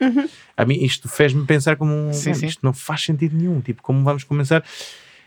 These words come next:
Speaker 2: Eu sei que isto, e pronto, é, vem, vem esta conversa que eu tive com a minha cunhada e com a Verónica, porque hoje em dia é super fácil pegar num tema e falar dele sem tu seres parte, e acho que há muita crítica muitas vezes com pessoas que falam de fora sem ter noção, só
Speaker 1: Uhum.
Speaker 2: porque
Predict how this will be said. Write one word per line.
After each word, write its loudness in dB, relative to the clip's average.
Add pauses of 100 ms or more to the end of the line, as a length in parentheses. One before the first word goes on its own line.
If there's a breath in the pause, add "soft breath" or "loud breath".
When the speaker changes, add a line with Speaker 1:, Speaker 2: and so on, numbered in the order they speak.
(360 loud breath)
Speaker 2:
Eu 6
sei 2
que 0
isto, -6
e -2
pronto, 0
é, 2
vem, -2
vem 0
esta 0
conversa 2
que -2
eu 0
tive 0
com 0
a 2
minha 2
cunhada 0
e -4
com -6
a -2
Verónica, -2
porque -4 (100)
hoje 0
em 2
dia 2
é 0
super -2
fácil 0
pegar 0
num 0
tema 0
e -2
falar 0
dele 0
sem -2
tu -8
seres -2
parte, 0
e 2
acho -2
que 0
há 2
muita 0
crítica -2
muitas -2
vezes -2
com -4
pessoas 0
que -2
falam 0
de -4
fora 0
sem -2
ter 0
noção, 0
só 0
Speaker 1:
Uhum. -4
Speaker 2:
porque -2